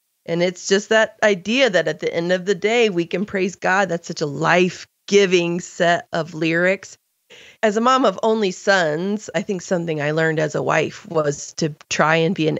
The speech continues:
expert in my husband's strengths. Otherwise, I'm prone to be an expert in his weaknesses.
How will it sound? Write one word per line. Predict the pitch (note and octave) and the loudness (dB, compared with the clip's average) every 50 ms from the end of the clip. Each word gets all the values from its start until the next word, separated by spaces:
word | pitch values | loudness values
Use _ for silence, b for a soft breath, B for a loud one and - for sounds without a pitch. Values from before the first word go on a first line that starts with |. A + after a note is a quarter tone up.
| - _ - | -4 _ -4
expert | D#3+ D#3 - - - - F3 E3 E3+ - - | -4 -4 -6 -10 -4 0 0 0 0 0 -4
in | - F#3 F3 | -4 -2 0
my | E3 D#3 D3+ D#3 | 0 2 2 2
husband's | - E3+ D#3+ - D#3+ D3+ D#3 D#3 - | 0 0 0 -2 -2 -2 -2 -4 -6
strengths. | - - - - F3 F3 G#3+ C#4+ - - - - B B B B B B B | -8 -10 -4 -2 0 2 2 0 -2 -6 -12 -16 B B B B B B B
Otherwise, | - A3 A#3 A#3 G#3 F#3+ F#3+ F#3 G3+ A#3+ D4 F4+ - - - | 2 4 6 6 4 6 4 4 4 2 0 -2 -4 -4 -2
I'm | F#3 F#3 F#3 F#3 | -2 -2 -2 -2
prone | - A3+ G3+ G3 G#3 | -2 -2 0 0 -2
to | F3 | -2
be | F3 G3+ A#3 | -2 -2 -2
an | F#3 - | 0 0
expert | - G3 - - - - G#3+ G#3 G#3 | -2 -2 -4 -6 -2 0 0 0 0
in | G#3+ G3+ | 0 -2
his | F#3 E3+ F3+ | -2 -4 -4
weaknesses. | - F#3+ F#3+ - A#3+ - - - F4+ F4+ - - | -6 -6 -4 -4 -6 -4 -2 -4 -4 -4 -6 -14